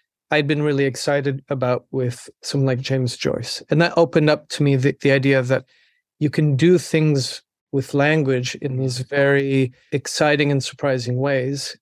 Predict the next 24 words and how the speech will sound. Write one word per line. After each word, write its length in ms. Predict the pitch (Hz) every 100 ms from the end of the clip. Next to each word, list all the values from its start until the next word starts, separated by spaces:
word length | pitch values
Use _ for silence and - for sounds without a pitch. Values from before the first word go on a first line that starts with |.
| _ -
And, 440 | 139 135 135 131
um, 460 | 143 139 131 131 123 _ _ _ _ _ -
i-, 60 |
in 180 | 196 180
terms 320 | - 180 156
of 180 | 151 135 - _ -
Proust 340 | - 143 -
and 160 | 139 123
Celine, 320 | - 156 151 156
a-, 120 | 165
again, 380 | 165 147 160 151
f-, 160 | 127 -
for 220 | - 147
me, 140 | 143 147
these 340 | 139 139 -
were 100 | 139
the, 180 | 135 135
the 160 | - 139
right 220 | 139 143 -
authors 480 | 135 131 147 131
at 140 | 127 123
the 80 | 127
right 240 | 127 127
time. 560 | - 143 143 131 131